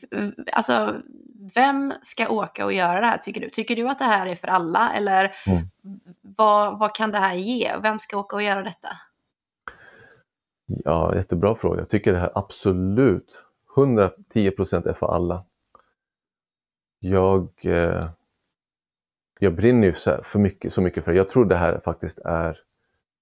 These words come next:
Speaker 2: liksom vägen för människan. Och nu låter det här väldigt stort.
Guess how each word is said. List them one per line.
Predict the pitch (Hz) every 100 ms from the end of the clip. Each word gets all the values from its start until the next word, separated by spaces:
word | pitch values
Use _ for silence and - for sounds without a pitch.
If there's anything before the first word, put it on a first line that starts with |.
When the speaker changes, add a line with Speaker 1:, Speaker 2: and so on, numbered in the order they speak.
| _
Speaker 2:
liksom | 90 - 85 80
vägen | 98 95 90 87 85 - -
för | - 85
människan. | 87 85 92 98 85 85 - _
Och | 87 87
nu | 90
låter | 90 90 -
det | 92
här | 85
väldigt | 90 87 85 87 _
stort. | - - 123 117 _ -